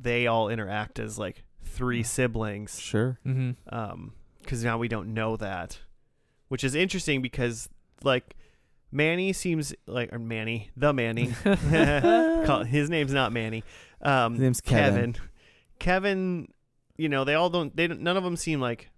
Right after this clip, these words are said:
Speaker 1: uh, like they're hurting for money or anything, but
Speaker 3: Mm-hmm.
Speaker 1: clearly
Speaker 2: True.
Speaker 1: Randall's, like, horribly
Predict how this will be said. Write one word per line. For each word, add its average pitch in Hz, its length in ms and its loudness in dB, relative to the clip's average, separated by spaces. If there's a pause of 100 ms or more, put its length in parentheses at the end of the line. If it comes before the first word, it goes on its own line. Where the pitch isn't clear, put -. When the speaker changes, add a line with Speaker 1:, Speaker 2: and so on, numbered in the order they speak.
(760)
Speaker 1:
uh, 107 340 -4
like 113 200 -8
they're 101 340 -8 (1400)
hurting 123 460 0
for 117 200 -4
money 127 380 2
or 107 100 -4
anything, 107 480 -8
but - 160 -4
Speaker 3:
Mm-hmm. 135 100 -2
Speaker 1:
clearly 160 440 4
Speaker 2:
True. 117 80 -2
Speaker 1:
Randall's, 127 500 2
like, 110 160 -2
horribly 117 920 0